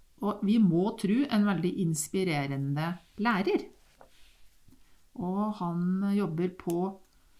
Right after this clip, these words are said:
eh, Mosjøen videregående. De har en egen linje for, eh, s-, elever som ønsker å gå på skogskole.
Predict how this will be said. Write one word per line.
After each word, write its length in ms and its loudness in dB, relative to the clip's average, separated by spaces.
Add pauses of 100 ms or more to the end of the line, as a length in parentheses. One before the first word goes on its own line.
(380)
eh, 260 -2
Mosjøen 420 4 (360)
videregående. 640 2 (460)
De 140 -10
har 180 -2
en 100 -2
egen 600 0
linje 500 2 (180)
for, 300 -4 (720)
eh, 180 -4
s-, 240 -8 (220)
elever 400 2
som 200 2
ønsker 400 0
å 220 0
gå 200 -6
på 260 -4
skogskole. 580 -8